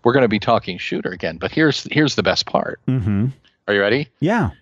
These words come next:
Speaker 1: Writing the Legion in about seventy-five. By
Speaker 2: Mm-hmm.
Speaker 1: seventy-six, he went back to Marvel as executive editor under the editor-in-chief, Archie Goodwin.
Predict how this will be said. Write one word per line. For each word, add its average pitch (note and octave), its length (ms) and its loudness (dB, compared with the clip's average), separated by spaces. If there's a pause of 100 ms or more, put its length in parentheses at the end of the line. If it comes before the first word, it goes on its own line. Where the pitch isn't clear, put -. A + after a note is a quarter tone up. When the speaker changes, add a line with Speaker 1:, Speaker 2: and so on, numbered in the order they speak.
(280)
Speaker 1:
Writing F3+ 300 -2
the G3 80 -2
Legion F3+ 320 -4
in C#3+ 100 -6
about C3 220 0
seventy-five. C3+ 840 -2 (200)
By B2 140 4
Speaker 2:
Mm-hmm. A2 120 4
Speaker 1:
seventy-six, D#3+ 960 0
he C3+ 280 -4
went B2 320 2
back C#3 280 2
to - 120 -6
Marvel F#2 500 -2
as G#2 340 4
executive A#2 840 0
editor A#2 480 -2 (160)
under A2+ 220 -2
the G#2 180 -2
editor-in-chief, A2 640 0
Archie G2 320 -2
Goodwin. F#2 480 -2